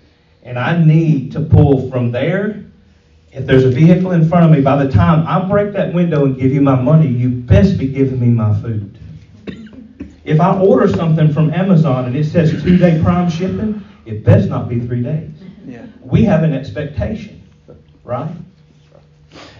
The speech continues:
Speaker 1: Well,
Speaker 2: <laughs>
Speaker 1: the Lord has an expectation of you too, believer.
Speaker 2: Come on.
Speaker 1: He saved you. He bought you. He purchased you with his blood. He has an expectation for you also. In Hebrews ten thirty-five through thirty-nine,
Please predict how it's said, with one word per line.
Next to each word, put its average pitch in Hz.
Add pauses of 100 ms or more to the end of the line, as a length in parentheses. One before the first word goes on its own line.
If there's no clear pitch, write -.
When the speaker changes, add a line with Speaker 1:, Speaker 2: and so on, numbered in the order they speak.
(240)
Speaker 1:
Well, 196
Speaker 2:
<laughs> -
Speaker 1:
the -
Lord 143
has 160
an 143
expectation 139
of 123
you 127
too, 185
believer. 113
Speaker 2:
Come 131
on. 180 (760)
Speaker 1:
He 160
saved 175
you. 120
He 156
bought 160
you. 131 (260)
He -
purchased 196
you 131
with 127
his 156
blood. 98 (460)
He -
has 165
an 151
expectation -
for 139
you 135
also. 151 (840)
In 139
Hebrews 151 (340)
ten 175
thirty-five 156
through 143
thirty-nine, 139